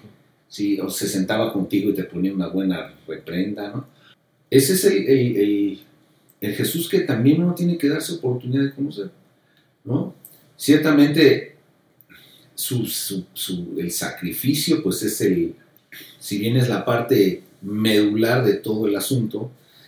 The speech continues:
y más allá del sacrificio, porque nos gusta, como digo yo, vender el sacrificio, pero a mí me gusta más el hecho de que resucita,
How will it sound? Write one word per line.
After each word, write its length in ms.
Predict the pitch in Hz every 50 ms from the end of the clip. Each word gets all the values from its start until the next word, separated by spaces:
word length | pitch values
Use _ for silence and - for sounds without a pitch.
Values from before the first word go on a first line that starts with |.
| _ _ -
y 80 | 101 104
más 200 | 110 135 143 156
allá 200 | 143 143 147 143
del 160 | 139 123 120
sacrificio, 540 | - 117 107 - 104 98 - 135 135 147 131
porque 160 | 120 110 98
nos 160 | 95 98 95 101
gusta, 320 | 120 120 - 135 - -
como 280 | - - 92 95 95 98
digo 220 | 101 110 113 110 104
yo, 200 | 107 107 110 - - _ _ _ _ _ _ _ _ _ _ _ _
vender 340 | - - 175 - - 117 120
el 60 | 131 123
sacrificio, 480 | - 101 101 101 - 131 131 139 131 120
pero 180 | 113 107 101
a 20 | 107
mí 100 | 139 156
me 140 | 170 180
gusta 340 | 175 175 180 - - 185 175
más 160 | 175 180 175 180
el 100 | 165 175
hecho 200 | 180 - - 185
de 120 | 170 139 -
que 160 | - 127 123
resucita, 1000 | 127 123 - - - - - - - - 180 180 175 - - 123 113 127 - -